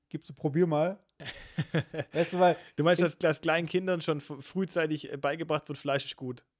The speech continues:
Speaker 1: Ja, es ist so gesehen von wegen: "Ey, gönn dir mal."
Speaker 2: Es, es wird halt, <laughs> es wird halt so,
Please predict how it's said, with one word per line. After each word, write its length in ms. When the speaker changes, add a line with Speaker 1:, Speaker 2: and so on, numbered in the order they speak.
Speaker 1:
Ja, 240
es 140
ist 120
so 80
gesehen 440
von 200
wegen: 180
"Ey, 180
gönn 220
dir 100
mal." 340
Speaker 2:
Es, 140
es 160
wird 100
halt, 180
<laughs> 280
es 140
wird 140
halt 160
so, 100